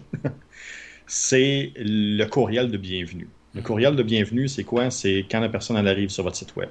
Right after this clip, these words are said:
Speaker 1: quand la personne, elle s'inscrit à votre infolette. Quand... Ce, ce courriel-là est celui qui fait toute la différence pour la suite des choses. C'est le courriel que vous allez envoyer qui va avoir le plus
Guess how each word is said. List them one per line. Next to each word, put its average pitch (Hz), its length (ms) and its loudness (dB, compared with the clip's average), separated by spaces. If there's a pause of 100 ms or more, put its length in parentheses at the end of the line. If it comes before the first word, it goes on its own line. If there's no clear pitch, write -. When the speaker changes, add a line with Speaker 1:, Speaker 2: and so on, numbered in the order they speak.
Speaker 1:
quand 107 80 0
la 101 80 2
personne, 104 320 0
elle 98 80 2
s'inscrit 107 580 0
à 82 40 0
votre 90 180 -4
infolette. - 500 -8
Quand... 104 100 -4 (420)
Ce, - 520 4 (140)
ce - 320 2
courriel-là 139 1300 4
est 110 100 0
celui 110 560 -2
qui - 160 -8
fait - 320 -6
toute 131 340 4
la 104 100 2
différence 98 640 -4
pour 98 160 0
la 87 100 0
suite 87 300 -4
des 85 140 -2
choses. - 460 -4 (380)
C'est - 280 6
le 117 120 6
courriel 120 440 4
que 139 100 4
vous 113 160 2
allez 110 120 4
envoyer 107 580 0
qui - 140 -10
va 92 120 4
avoir 104 320 2
le 98 120 2
plus 131 540 0